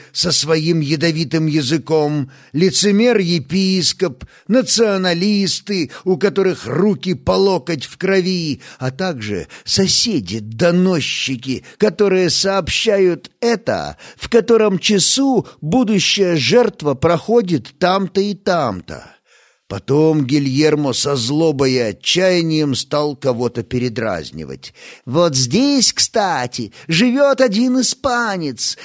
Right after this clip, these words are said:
и вы можете прихлопнуть его без всякого труда, когда он пойдет за хлебом. У него семья, значит, должен был сам подумать о своей семье, прежде чем лезть в члены муниципального совета.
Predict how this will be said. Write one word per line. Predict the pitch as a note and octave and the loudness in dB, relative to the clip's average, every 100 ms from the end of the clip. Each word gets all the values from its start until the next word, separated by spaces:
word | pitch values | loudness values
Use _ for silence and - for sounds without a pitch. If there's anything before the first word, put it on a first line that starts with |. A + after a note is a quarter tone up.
| - | -2
и | C4 | 0
вы | B3+ | 2
можете | G#3 E3+ F#3+ C4 | 2 2 0 -2
прихлопнуть | A#3 A3+ C#3+ D3 A#3 C#4+ C4+ G#3+ - | -4 -4 -2 0 2 2 -2 -2 -2
его | B2 G#2+ | -4 -2
без | D3 C#3 | -2 -2
всякого | - - - G3+ - A#3+ A3+ | -4 -2 -2 -2 -2 -2 -2
труда, | C4+ C#4+ C#4 - - - - | -2 -4 -2 -4 -4 -20 -8
когда | C#3 B2 A2+ | -6 -4 -4
он | G#2+ | -6
пойдет | A#2+ G#3+ G#3+ C#3+ G#2+ | -4 -2 0 -2 -2
за | G3+ | -4
хлебом. | G3 A3+ A3 F#2+ - C2 - _ _ _ _ - | -4 -6 -6 -8 -10 -14 -16 _ _ _ _ -2
У | E3 | 2
него | F3 E3 | 4 2
семья, | E3+ - C#3+ B2 A2 D#3 B3+ C4+ - _ _ - - | 0 0 -2 -2 0 -2 -2 -6 -12 _ _ -20 -6
значит, | B2 D#3 C3 E3 G#3 | 0 0 0 -2 -4
должен | D3 D#3 D#3+ E3+ F#3+ D#3+ | 0 2 2 0 -2 0
был | A#3+ | 0
сам | G#3+ - F#3+ C#3 C3 E3+ G#3 | 0 2 2 0 0 -2 0
подумать | C4+ C4+ C4+ D3 B2+ | 0 0 -2 -2 -6
о | D#3 | -6
своей | - A3 A3+ F3+ C3+ | -6 -4 -2 0 -2
семье, | - A#3 G3+ D3 F#2 D#2 - - | -4 -2 -2 -2 -4 -6 -12 -2
прежде | D3+ C#3 A#2 B2 | 2 2 0 -4
чем | - C3+ | -2 0
лезть | C#3 A#2 - | 0 -2 -4
в | - - | -10 -10
члены | - A3+ G#3 C4+ C4 | -8 -2 0 2 2
муниципального | F#3 D#3+ C3+ - C#3 - A2+ C3+ E3+ G3 F3 | 4 2 2 0 -4 -4 -4 -2 -2 -4 -2
совета. | D#3 D#3 C3 G#2 D#2+ - D#2 | -2 -2 -2 -6 -10 -10 -16